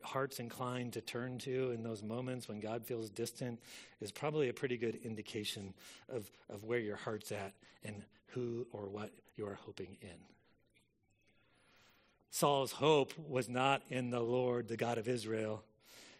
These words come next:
It was a foolish hope, and we're gonna see what he does next because of it. V-, verse eight.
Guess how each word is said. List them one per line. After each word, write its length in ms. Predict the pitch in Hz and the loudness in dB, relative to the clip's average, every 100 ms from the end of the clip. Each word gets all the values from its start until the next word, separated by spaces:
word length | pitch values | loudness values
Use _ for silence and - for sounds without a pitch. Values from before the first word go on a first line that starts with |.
| - | -4
It 100 | 127 | 0
was 160 | 117 113 | 2 2
a 60 | |
foolish 540 | - - 139 120 110 - | 2 2 4 4 2 0
hope, 300 | 117 110 - | 2 0 -2
and 160 | 127 113 | -2 0
we're 100 | 117 | 0
gonna 160 | 120 113 | 0 0
see 360 | - 123 117 | 0 2 2
what 160 | 113 117 | 2 2
he 140 | 120 | 0
does 260 | 117 113 110 | 2 2 2
next 460 | 110 117 117 - | 2 0 0 -4
because 340 | 113 101 123 113 | -6 -4 -2 -2
of 100 | 98 | -2
it. 160 | 95 104 | -4 -6
V-, 220 | 117 120 | -8 -6
verse 300 | 113 113 104 - | -2 -2 -2 -2
eight. 280 | 120 107 | -2 -2